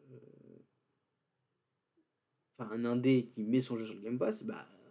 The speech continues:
il sera forcément toujours moins mis en avant que le dernier Call of Duty, que le Dab-, le Diablo, que le Overwatch, que le, euh, jeu, les jeux de Bethesda, et cetera.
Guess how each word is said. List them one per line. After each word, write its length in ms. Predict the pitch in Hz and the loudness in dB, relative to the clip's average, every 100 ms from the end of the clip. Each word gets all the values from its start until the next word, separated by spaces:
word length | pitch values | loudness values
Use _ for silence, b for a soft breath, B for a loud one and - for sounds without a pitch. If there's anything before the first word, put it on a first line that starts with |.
| - _ _ _ _ _ _ _ - | -20 _ _ _ _ _ _ _ -8
il 120 | 123 110 | -6 -6
sera 280 | - - | -6 -2
forcément 580 | 120 143 135 - 127 156 | 0 0 0 0 2 2
toujours 680 | 139 - 165 156 175 190 - b b b b b | -2 -2 0 4 4 2 -2 b b b b b
moins 180 | 135 147 | 2 4
mis 140 | 147 | 6
en 120 | 135 113 | 4 4
avant 440 | 110 131 180 185 | 2 2 4 2
que 160 | - 151 | 4 6
le 100 | 165 | 8
dernier 320 | 135 120 117 | 6 4 2
Call 140 | 117 | 0
of 80 | 107 | -8
Duty, 640 | - - 120 147 170 185 175 | -8 -12 -6 -4 -4 -10 0
que 100 | 143 | 2
le 300 | 131 123 117 | 4 2 0
Dab-, 300 | 110 98 110 | -2 -6 -8
le 200 | 110 113 | -6 -6
Diablo, 920 | 113 117 113 104 107 139 156 180 175 | -10 -8 -6 -4 0 4 6 4 2
que 320 | 135 131 131 | 2 4 6
le 140 | 117 110 | 6 4
Overwatch, 760 | 101 95 110 131 156 - - | 4 -2 -2 -2 -2 -4 -8
que 400 | 127 135 139 135 | 2 4 6 6
le, 160 | 117 117 | 4 4
euh, 600 | 127 120 110 104 101 107 | 4 6 6 4 0 -2
jeu, 200 | 110 107 | -4 -2
les 160 | 110 | -2
jeux 120 | 110 | -6
de 60 | 110 | -6
Bethesda, 460 | 107 101 101 113 127 | -8 -8 -6 -2 -2
et 60 | |
cetera. 420 | 131 - 151 143 | -4 -10 -6 -6